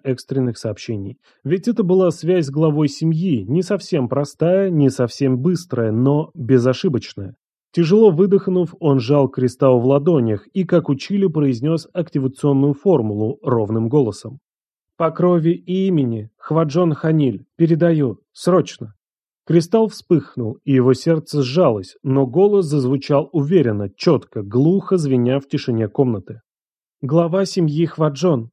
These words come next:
слушайте внимательно. Я передаю вам информацию, которая может коснуться нашего достоинства и нашей безопасности. В секте Пяти Пиков Бессмертных произошло нечто крайне важное.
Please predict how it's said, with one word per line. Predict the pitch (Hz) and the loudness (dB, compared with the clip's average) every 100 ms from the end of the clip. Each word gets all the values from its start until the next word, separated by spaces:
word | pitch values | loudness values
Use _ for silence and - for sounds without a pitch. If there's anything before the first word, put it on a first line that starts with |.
| _ | _
слушайте | - 214 214 208 | -4 -4 -2 -6
внимательно. | 180 185 160 123 120 120 123 _ _ - | -2 0 0 -2 -10 -16 -20 _ _ -12
Я | 147 208 | -6 -4
передаю | 208 214 175 175 170 196 | -2 0 2 2 2 2
вам | 196 196 | 2 2
информацию, | 175 180 170 170 170 202 | 0 0 0 0 -2 -2
которая | 185 180 185 170 | 0 0 2 2
может | 175 180 185 | 0 0 -2
коснуться | - 165 180 180 175 | -2 -2 0 -2 0
нашего | 170 156 147 160 156 | 0 0 0 -2 0
достоинства | 165 143 160 143 131 - 156 170 - | 0 0 0 0 0 -6 -6 -6 -2
и | 175 | 0
нашей | 160 151 - | 2 0 -2
безопасности. | 147 147 160 175 160 123 - - 117 _ _ _ | -4 -2 0 -2 -4 -8 -10 -16 -16 _ _ _
В | - | -2
секте | 220 214 208 | 0 0 -2
Пяти | 185 196 - 214 | -2 -4 -2 -2
Пиков | 208 202 185 165 | -2 0 -2 -2
Бессмертных | 202 - 170 147 160 190 - | -6 -2 0 0 0 -4 -2
произошло | 175 160 160 156 180 | -2 0 0 -2 -2
нечто | 190 165 160 - 175 | 0 0 -4 -4 -6
крайне | 170 151 139 143 | -2 -2 -2 -2
важное. | 170 123 110 101 | -2 -4 -8 -10